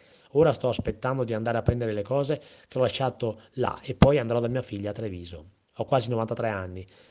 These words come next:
ma non mi ricordo di aver mai visto una cosa così. Era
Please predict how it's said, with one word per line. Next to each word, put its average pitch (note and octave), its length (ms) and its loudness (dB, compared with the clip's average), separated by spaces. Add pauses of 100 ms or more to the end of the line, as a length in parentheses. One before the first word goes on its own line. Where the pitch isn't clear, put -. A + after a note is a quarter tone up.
(120)
ma A#2+ 100 -4
non B2 100 4
mi B2 80 4
ricordo G2+ 380 0
di F#2 100 -6
aver G2+ 200 -2
mai A2+ 160 -2
visto F#2+ 320 -8
una G#2 100 -6
cosa G#2 240 -6
così. F2+ 340 -10 (280)
Era G2+ 280 -4